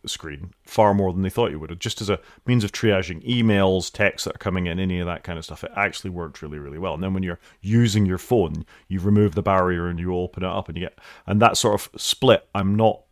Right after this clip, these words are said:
on my phone all the time 'cause I'm just <laughs> dealing with a couple of things on the outside of it, and you put it away again rather than, right,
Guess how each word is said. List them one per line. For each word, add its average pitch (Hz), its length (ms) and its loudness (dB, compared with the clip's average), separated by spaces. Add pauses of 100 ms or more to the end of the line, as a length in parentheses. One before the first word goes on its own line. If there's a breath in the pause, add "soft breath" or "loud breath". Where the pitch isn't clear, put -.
(640)
on 117 220 6
my 101 120 4
phone 123 320 -2
all 78 120 -4
the - 80 -12
time - 200 -12
'cause 85 160 -10
I'm 92 100 -6
just 92 120 -8
<laughs> - 80 -6
dealing 110 160 2
with 90 100 -2
a 95 40 -6
couple 92 260 -4
of 82 140 -8 (240)
things 95 240 -2
on 87 80 -4
the 87 100 -2
outside 78 320 -4
of 78 80 -10
it, 80 80 -12 (220 loud breath)
and 98 100 0
you 98 60 2
put 107 160 -2
it 98 100 -6
away 107 240 2
again 82 240 -4
rather 82 220 -6
than, 80 160 -10
right, 104 240 2